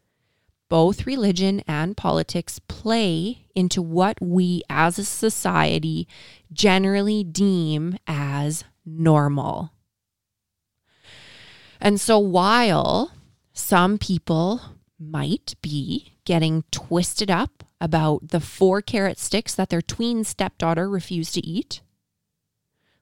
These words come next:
like, instead of asking themselves why they're getting twisted up about the four carrot sticks that their tween stepdaughter refused to eat, these power structures will remain intact.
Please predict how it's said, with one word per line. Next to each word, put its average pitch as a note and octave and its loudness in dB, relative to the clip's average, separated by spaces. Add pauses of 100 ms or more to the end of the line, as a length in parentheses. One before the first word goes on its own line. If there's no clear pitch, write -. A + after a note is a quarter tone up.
like, G3+ -2
instead B3 0
of C#4+ -4 (100)
asking G3 -2
themselves E3 -4 (240)
why D#3+ 2
they're F#3 0
getting D#3+ -2
twisted - -6
up E3 0
about D#3 2
the D#3+ -2
four D3+ -2
carrot - -6
sticks - -6
that F3 -4
their F3 -4
tween - -6
stepdaughter - -4
refused - -8
to - -10
eat, - -4 (1800)
these C4 0
power G#3 0
structures F#3 -2
will D#3+ 0
remain E3 -2
intact. - -6